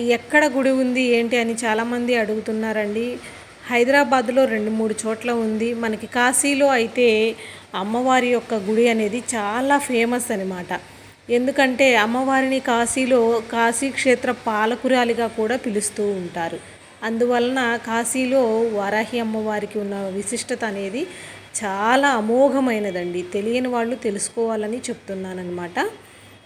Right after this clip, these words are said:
ఎప్పుడైనా వెళ్ళినప్పుడైతే మీకు ఖచ్చితంగా అది రాత్రి వేళలే అమ్మవారి దర్శనం అనేది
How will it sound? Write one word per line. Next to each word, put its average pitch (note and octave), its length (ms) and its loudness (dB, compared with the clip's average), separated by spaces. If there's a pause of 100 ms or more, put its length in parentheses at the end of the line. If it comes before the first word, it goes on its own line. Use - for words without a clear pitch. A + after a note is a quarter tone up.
(240)
ఎప్పుడైనా C4 420 4 (120)
వెళ్ళినప్పుడైతే C4 760 2 (120)
మీకు A3+ 200 0 (140)
ఖచ్చితంగా B3+ 720 -2
అది G#3+ 140 -2 (100)
రాత్రి A3 420 0
వేళలే B3 400 4 (180)
అమ్మవారి A#3 480 0
దర్శనం A3 400 -4
అనేది G#3 260 -4